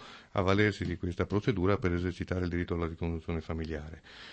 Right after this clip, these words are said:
Quindi dopo aver acquisito la domanda in formato elettronico, il sistema richiede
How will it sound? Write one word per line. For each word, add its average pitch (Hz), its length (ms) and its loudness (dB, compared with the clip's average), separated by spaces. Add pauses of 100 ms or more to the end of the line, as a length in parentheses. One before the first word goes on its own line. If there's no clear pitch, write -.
(180)
Quindi 110 260 6
dopo 113 240 6
aver 107 160 6
acquisito 98 400 0
la 92 120 4
domanda 98 340 4
in 85 60 0
formato 95 380 0
elettronico, 139 640 2
il 107 240 2
sistema 123 380 2
richiede 107 500 2